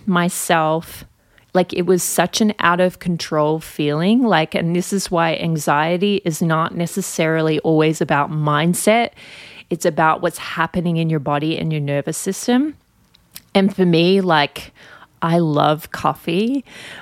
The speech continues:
but <laughs> I really have learned that coffee really doesn't help with anxiety. Like, it really <laughs> makes you really jittery.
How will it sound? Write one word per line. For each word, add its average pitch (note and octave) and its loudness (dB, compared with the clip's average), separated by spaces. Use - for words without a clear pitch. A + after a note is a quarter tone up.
but - 2
<laughs> - -8
I G3 2
really F3+ 0
have G#3 -6
learned E3+ -2
that F#3+ 0
coffee F4 2
really A3 4
doesn't A#3 0
help G#3 -4
with F3 -2
anxiety. D#3 -2
Like, E3 0
it F3+ -4
really G3+ -2
<laughs> - -6
makes G3+ -6
you E3 0
really F3+ 4
jittery. F3+ 2